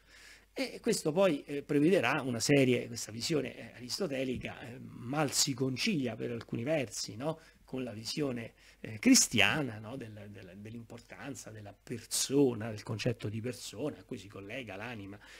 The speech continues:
individuale, dunque sarà in qualche maniera, eh, rivisitato,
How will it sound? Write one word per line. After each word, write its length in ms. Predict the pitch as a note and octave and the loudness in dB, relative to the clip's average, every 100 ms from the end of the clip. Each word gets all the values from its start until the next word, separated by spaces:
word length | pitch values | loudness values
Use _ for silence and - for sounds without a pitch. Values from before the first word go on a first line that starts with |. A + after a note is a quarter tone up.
| - | -8
individuale, 640 | B2+ D3 A3 C#4 A#2 A#2 | -4 0 2 4 4 2
dunque 320 | A2 B2+ - - | -2 -4 -8 -12
sarà 320 | - G3+ - - | -8 -6 -6 -10
in 160 | C3+ A2 | -16 -12
qualche 260 | B2 - | -8 -4
maniera, 420 | B2+ A#2 A#2+ A#2+ G#2+ - - | -4 -2 -2 -2 -6 -16 -16
eh, 160 | - G2+ | -8 0
rivisitato, 840 | B2 D3 B2 F#2+ G#2+ B2 B2+ A#2 | 2 2 0 -2 -4 -6 -10 -12